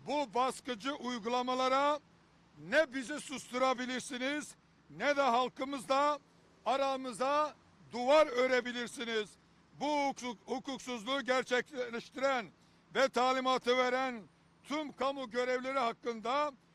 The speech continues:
suç duyurusunda bulunacağımın, bunun takipçisi olacağımın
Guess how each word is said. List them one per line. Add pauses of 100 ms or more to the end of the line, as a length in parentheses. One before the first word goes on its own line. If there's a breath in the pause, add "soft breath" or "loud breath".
(140)
suç
duyurusunda
bulunacağımın, (340 soft breath)
bunun
takipçisi
olacağımın